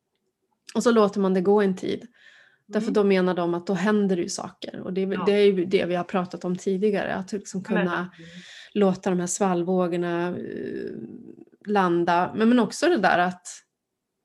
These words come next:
Speaker 1: kunna sålla lite grann i allt det som har sagts och hitta sin egen röst i det där.
Speaker 2: Och sin inre kväkare.
Speaker 1: Ja.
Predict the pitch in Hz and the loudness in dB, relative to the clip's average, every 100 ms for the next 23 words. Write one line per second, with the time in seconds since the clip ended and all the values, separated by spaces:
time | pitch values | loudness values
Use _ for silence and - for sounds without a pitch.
0 | - 220 214 208 - 254 226 208 240 262 | -6 -2 0 0 -2 2 2 2 2 2
1 | 226 220 185 170 165 170 - 175 165 170 | 2 0 -2 -2 -2 -4 -2 -4 -4 -6
2 | - _ _ _ _ _ _ _ - 185 | -12 _ _ _ _ _ _ _ -6 -4
3 | 175 - - 170 175 180 180 - - - | -6 -8 -10 -10 -8 -8 -8 -6 -6 -8
4 | - 208 190 233 - _ _ 240 190 - | -14 -12 -8 -10 -10 _ _ -6 -6 -6
5 | 185 180 190 185 185 233 180 180 - _ | -6 -6 -4 -6 -4 -4 -4 -6 -10 _
6 | _ _ _ _ _ 208 240 - - - | _ _ _ _ _ -4 -4 -6 -12 -14
7 | 196 196 - 196 - _ _ _ _ 220 | -12 -10 -10 -12 -16 _ _ _ _ -8
8 | 220 214 208 196 190 190 - 196 180 - | -6 -4 -2 -2 -4 -6 -4 -4 -4 -10
9 | 240 196 - _ _ _ 233 247 | -12 -12 -16 _ _ _ 4 4